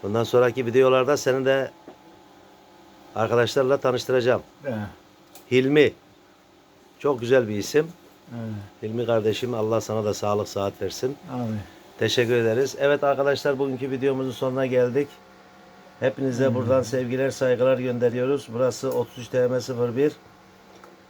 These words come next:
Speaker 1: Cihangir Kennedy. Şikesiz Tek Pa-, Paşa Amiral Komutan Cihangir Kennedy hepinize sevgiler, saygılar sunuyor. Tabii ki ben de Seklamato sekreteriniz olarak. En güzel yarınlar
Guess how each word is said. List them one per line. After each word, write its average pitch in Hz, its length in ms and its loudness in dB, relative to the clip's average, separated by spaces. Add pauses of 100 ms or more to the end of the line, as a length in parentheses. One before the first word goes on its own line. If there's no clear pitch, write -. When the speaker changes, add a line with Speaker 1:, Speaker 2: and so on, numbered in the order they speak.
(140)
Speaker 1:
Cihangir 127 440 0
Kennedy. 127 560 0 (480)
Şikesiz 131 840 -6
Tek 131 160 -2 (180)
Pa-, 117 180 -4
Paşa 123 400 0
Amiral 117 540 0
Komutan 120 480 -4 (800)
Cihangir 117 380 0
Kennedy 123 380 0
hepinize 123 440 -2
sevgiler, 120 440 0
saygılar 120 440 2
sunuyor. 117 420 -2
Tabii 117 220 -4
ki 117 140 -6
ben 120 140 2
de 113 80 -4
Seklamato 113 600 -4
sekreteriniz 107 560 -4
olarak. 113 340 0 (1400)
En 131 180 2
güzel 123 200 0
yarınlar 123 520 2